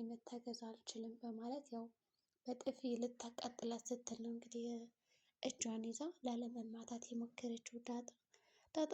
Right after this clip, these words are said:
በበኩሏ እንግዲህ ብዙ ነገሮችን አድርጋለች። እ፣ ብዙ ነገር እንዳይፈጠር ሞክራለች። አሁን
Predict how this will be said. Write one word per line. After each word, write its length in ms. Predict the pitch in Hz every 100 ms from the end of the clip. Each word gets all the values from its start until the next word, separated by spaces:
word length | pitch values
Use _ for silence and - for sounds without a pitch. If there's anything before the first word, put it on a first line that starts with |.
| 311
በበኩሏ 440 | 302 294 302 285 285
እንግዲህ 280 | 285 294 269
ብዙ 140 | 262 254
ነገሮችን 540 | 254 254 247 247 240
አድርጋለች። 500 | 233 247 254 254 254 254 262 311 262
እ፣ 80 | 240 240 240
ብዙ 180 | 247 269 311
ነገር 260 | 277 247 233
እንዳይፈጠር 640 | 233 247 - 247 - 254 247
ሞክራለች። 680 | 247 262 262 233 240 320 - - _ _
አሁን 340 | 254 247 269